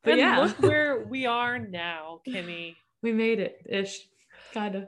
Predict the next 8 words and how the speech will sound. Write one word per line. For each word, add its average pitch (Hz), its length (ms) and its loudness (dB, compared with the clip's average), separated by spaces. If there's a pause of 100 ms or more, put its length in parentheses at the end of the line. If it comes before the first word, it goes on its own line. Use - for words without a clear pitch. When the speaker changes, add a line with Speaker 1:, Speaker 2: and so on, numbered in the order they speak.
Speaker 1:
Make, 233 280 2
we're 240 100 0
making 208 380 -2
it. 151 180 -8
It's - 120 -10
an 196 100 -8
active 175 360 -6 (380)
verb. - 360 -12